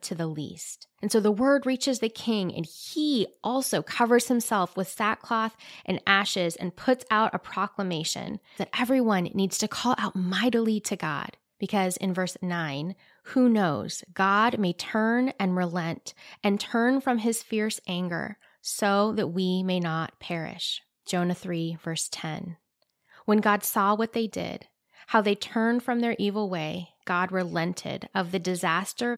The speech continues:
that He had said He would do to them, and He did not do it. Now, we might think, "That's an ideal circumstance. God gives you a message telling the people to turn from their wicked ways. They turn and God relents. He doesn't bring disaster on them. Victory,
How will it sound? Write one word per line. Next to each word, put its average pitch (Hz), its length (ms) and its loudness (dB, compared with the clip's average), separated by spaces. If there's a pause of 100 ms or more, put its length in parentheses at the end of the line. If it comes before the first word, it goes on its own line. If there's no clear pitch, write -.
that 190 140 2
He 208 200 -4
had 180 220 -4
said 202 500 -2
He 214 240 -6
would 190 180 0
do 156 200 -2
to - 140 -12
them, 175 320 -6 (300)
and 185 120 -2
He 175 260 -4
did 156 140 -4
not 143 200 -6
do - 140 -6
it. - 220 -8 (440)
Now, 214 140 6
we 262 180 6
might 254 280 2
think, 170 420 -4 (280)
"That's 302 460 -4
an 226 140 0
ideal 226 400 4
circumstance. - 840 -2
God 202 240 2
gives 247 240 8
you 262 100 6
a 254 60 6
message 220 580 0 (240)
telling 269 380 4
the 262 100 6
people 226 340 0
to 208 120 -2
turn 220 300 2
from 226 180 2
their 214 160 4
wicked 196 320 0
ways. 175 360 0
They 190 180 2
turn 269 480 2 (200)
and 196 120 0
God 196 240 0
relents. 196 500 0
He 220 80 0
doesn't 190 300 2
bring 202 180 2
disaster 180 560 0
on 156 240 -2
them. 151 400 0 (360)
Victory, 202 600 2